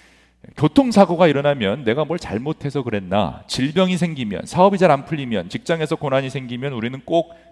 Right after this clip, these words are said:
비난거리를 찾습니다. 이유를 찾아야 합니다.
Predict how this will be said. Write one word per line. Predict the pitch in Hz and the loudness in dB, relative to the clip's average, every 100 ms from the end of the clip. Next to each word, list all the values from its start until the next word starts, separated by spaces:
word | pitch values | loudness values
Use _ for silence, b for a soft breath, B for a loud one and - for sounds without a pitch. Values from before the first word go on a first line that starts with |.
| _ | _
비난거리를 | 117 127 127 120 - 110 107 101 | -4 0 0 0 -2 0 0 -2
찾습니다. | 131 - 90 - | -4 -8 -14 -12
이유를 | 135 196 247 | -6 -2 0
찾아야 | 220 165 143 | 0 0 0
합니다. | 107 80 71 | -2 -4 -16